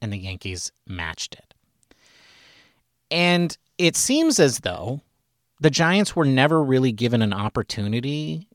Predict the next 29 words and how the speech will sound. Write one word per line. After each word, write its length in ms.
to 120
make 460
a 60
counteroffer 800
after 320
that. 320
That, 300
like, 220
I 60
think 240
Aaron 280
Judge 340
had 260
reached 300
the 80
point 500
in 100
the 60
negotiations 1000
where 220
he 160
got 300
the 100
amount 240
of 60
money 280
that 160
he 120
wanted. 600